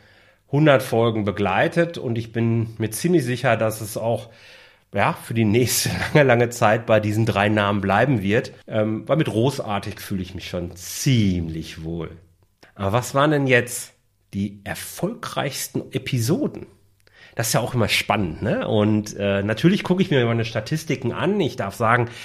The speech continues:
Statistiken im Bereich Podcast sind jetzt nicht so super, super einfach. Ähm, insgesamt ist mein Podcast jetzt sicherlich kein Chartbreaker, ja?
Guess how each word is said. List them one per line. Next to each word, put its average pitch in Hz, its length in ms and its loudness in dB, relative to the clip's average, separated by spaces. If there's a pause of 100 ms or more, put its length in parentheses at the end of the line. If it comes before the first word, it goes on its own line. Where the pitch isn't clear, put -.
(280)
Statistiken 160 720 2
im 127 120 4
Bereich 120 400 2
Podcast 143 480 -4
sind 135 160 2
jetzt 160 220 2
nicht 185 240 4
so 156 160 4
super, 139 480 4
super 117 360 2
einfach. 110 540 -2 (880)
Ähm, 139 560 6
insgesamt 185 920 4 (720)
ist 170 260 2
mein 151 300 6
Podcast 185 560 -2
jetzt 147 160 -2
sicherlich 160 720 -2
kein 160 760 0
Chartbreaker, 98 840 -2
ja? 131 160 -4